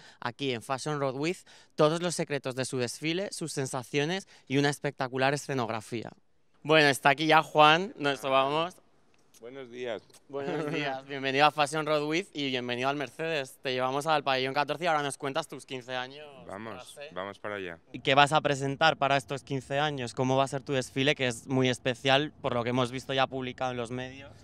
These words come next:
Speaker 2: Pues sí, la colección se llama Siete Islas, que es una, una, un homenaje inmenso a las, a las Islas Canarias, a las siete islas.
Speaker 1: ¿Y cómo valoras estos quince años en Mercedes-Benz Fashion Week?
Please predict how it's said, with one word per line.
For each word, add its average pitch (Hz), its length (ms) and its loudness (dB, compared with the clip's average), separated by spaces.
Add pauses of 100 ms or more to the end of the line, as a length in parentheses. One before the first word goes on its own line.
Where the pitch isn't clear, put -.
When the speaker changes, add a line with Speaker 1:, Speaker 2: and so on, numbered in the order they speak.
(160)
Speaker 2:
Pues 98 120 -6
sí, 101 420 -6
la 95 120 -10
colección 95 340 -8
se 107 80 -8
llama 110 200 -6
Siete 104 280 -8
Islas, 104 380 -6
que 101 80 -12
es 90 100 -16
una, 92 300 -8
una, 85 1000 -14
un 90 220 -8
homenaje 95 560 -6 (120)
inmenso 95 540 -10
a 95 120 -8
las, 80 320 -8
a 71 80 -8
las 80 160 -10
Islas 90 240 -12
Canarias, 82 280 -10
a 82 40 -12
las 76 140 -8
siete 80 220 -12
islas. 80 280 -14 (120)
Speaker 1:
¿Y 139 120 -10
cómo 156 240 4
valoras 147 400 6
estos 139 280 -4
quince 135 360 0
años 120 380 0
en 123 180 -2
Mercedes-Benz 120 520 -6
Fashion 123 360 -8
Week? 113 240 -12